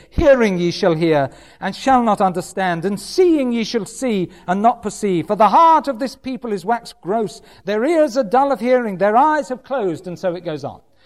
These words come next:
And that's an exact quotation from the book of Isaiah. But do you see who said it? It was the Holy Spirit who said it. So the Lord there is the Holy Spirit speaking to Isaiah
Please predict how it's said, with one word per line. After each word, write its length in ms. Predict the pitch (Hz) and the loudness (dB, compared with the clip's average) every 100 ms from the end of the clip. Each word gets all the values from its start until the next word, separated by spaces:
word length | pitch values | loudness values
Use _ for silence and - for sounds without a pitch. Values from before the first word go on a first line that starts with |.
| _ | _
And 140 | 185 220 | -10 -6
that's 200 | 339 339 | -6 -4
an 120 | 285 | -6
exact 640 | 220 156 165 311 - - | -8 -10 -4 -4 -4 -12
quotation 840 | - 277 269 269 269 - 131 151 190 - _ | 0 0 0 -4 -4 -6 -10 -10 -12 -16 _
from 520 | - 302 170 185 226 - _ _ - | -2 0 0 -2 -8 -14 _ _ -10
the 80 | |
book 200 | 196 247 240 | -2 -2 2
of 80 | |
Isaiah. 560 | 208 202 185 196 117 - _ - | 2 2 2 -2 -4 -10 _ -10
But 120 | 240 | -4
do 80 | 294 | -2
you 120 | 403 | -2
see 320 | 349 392 226 | -4 -4 -2
who 220 | 190 359 | 0 0
said 260 | 339 359 415 | 0 -2 -4
it? 340 | 233 - - - _ - | -4 -6 -18 -20 _ -14
It 140 | 254 | -10
was 100 | 277 | -4
the 100 | 277 | 0
Holy 200 | 294 320 | 0 -2
Spirit 420 | - 403 339 139 | -6 -6 -6 -6
who 140 | 196 180 | -6 -6
said 240 | 170 113 | -8 -10
it. 180 | 92 _ _ _ _ _ _ _ | -18 _ _ _ _ _ _ _
So 180 | - 285 | -4 0
the 140 | 262 | 2
Lord 360 | 254 349 392 240 | 4 4 4 2
there 220 | 180 220 | 0 0
is 440 | 277 349 269 170 | 0 0 0 0
the 140 | - 240 | 0 2
Holy 220 | 262 262 | 2 0
Spirit 540 | - 247 202 98 - _ | -4 -4 -4 -6 -16 _
speaking 720 | _ - - 311 - 151 160 - _ | _ -18 -8 -8 -4 -6 -8 -12 _
to 180 | 254 233 | -2 0
Isaiah 600 | 214 196 190 117 107 | 0 0 -2 -2 -10